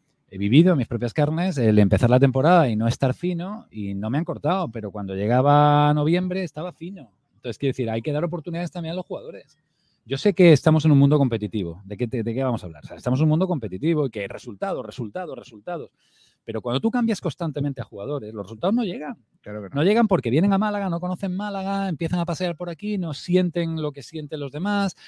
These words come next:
Speaker 1: entran en un vestuario nuevo, em, se hacen, se quieren hacer respetar,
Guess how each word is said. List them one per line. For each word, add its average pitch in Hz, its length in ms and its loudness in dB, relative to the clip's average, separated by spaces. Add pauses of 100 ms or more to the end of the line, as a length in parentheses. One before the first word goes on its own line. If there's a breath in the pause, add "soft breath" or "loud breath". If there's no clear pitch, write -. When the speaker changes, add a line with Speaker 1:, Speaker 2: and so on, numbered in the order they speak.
(120)
Speaker 1:
entran 151 260 2
en 147 100 6
un 139 100 4
vestuario 131 440 -2
nuevo, 190 500 0 (280 soft breath)
em, 120 500 -4
se 127 140 -6
hacen, 135 260 -2
se 120 140 -8
quieren 143 160 -6
hacer 135 180 -6
respetar, 127 500 -6